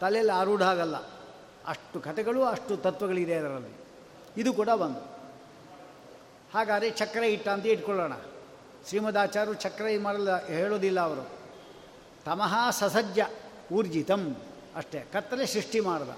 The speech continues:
ಅದು ಚಕ್ರ ಇಟ್ಟೋ ಕೈ ಇಟ್ಟೋ ಹೇಗೋ ಅಂತೂ ಮಾಡ್ದ.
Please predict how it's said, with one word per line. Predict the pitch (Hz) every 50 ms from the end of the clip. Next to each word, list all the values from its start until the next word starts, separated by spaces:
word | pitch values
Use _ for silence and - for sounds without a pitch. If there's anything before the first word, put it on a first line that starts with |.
| - -
ಅದು | 156 160
ಚಕ್ರ | - - 190 185 - 202
ಇಟ್ಟೋ | 208 202 190 - - 220 214 202
ಕೈ | - 202 208
ಇಟ್ಟೋ | 208 202 185 - - 208 214 220
ಹೇಗೋ | 208 214 127 139 175 208 208 226
ಅಂತೂ | 226 - 196 190 175 208
ಮಾಡ್ದ. | 190 175 165 151 135 123 113